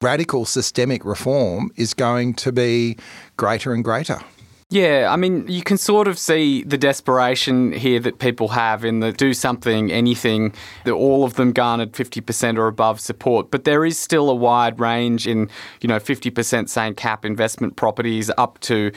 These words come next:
Speaker 2: then sixty-eight percent saying restricting foreigners from owning investment properties. So that there is a differentiation in the level of support for these measures.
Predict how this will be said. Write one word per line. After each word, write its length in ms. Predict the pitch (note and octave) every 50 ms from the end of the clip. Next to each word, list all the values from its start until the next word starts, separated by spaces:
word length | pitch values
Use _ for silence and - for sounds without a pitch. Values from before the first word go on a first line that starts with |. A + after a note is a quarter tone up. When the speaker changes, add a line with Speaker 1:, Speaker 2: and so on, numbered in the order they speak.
| - - - - -
Speaker 2:
then 160 | - B2+ B2 A#2
sixty-eight 640 | - - C#3 A#2+ - - B2 A#2+ A2+ A#2+ A2+ -
percent 140 | - A#2 -
saying 440 | - A#2 A2+ A2+ A2+ A2 G#2+ - - - -
restricting 680 | A#2+ A#2+ A2+ - - - A#2+ - - A#2 A2 G2+ G2+ -
foreigners 500 | - - B2+ B2+ B2+ B2+ A#2+ A#2 A2+ -
from 160 | - A#2 G2 G#2+
owning 340 | G#2+ A2 A2 G2+ G#2+ G#2+ -
investment 520 | - A#2 G2+ G#2+ G#2+ - - A2 - -
properties. 560 | - A#2 G#2 - - F#2 F#2+ G#2 G2+ G#2 - - - - - -
So 160 | - - C#3+
that 160 | C3+ C3+ A#2 C#3+
there 180 | C#3 C#3 D3
is 200 | D#3 E3+ E3 C#3+
a 40 | C#3+
differentiation 1000 | B2+ C#3 C#3 B2+ - B2+ A#2+ A#2 B2+ B2 - A#2+ A2+ A2+ A#2 A2+ A2 - B2 B2
in 80 | A#2+ A#2+
the 80 | A#2 A2+
level 340 | A#2 A#2 A2 A2+ A2+ G#2+
of 80 | G#2+ G#2
support 400 | - - A2 - - A#2 A2+ -
for 100 | - A#2
these 280 | A2 A2+ G#2+ G#2 G#2 A#2
measures. 420 | G#2+ G#2 G2 G2+ E2+ F#2 A2 -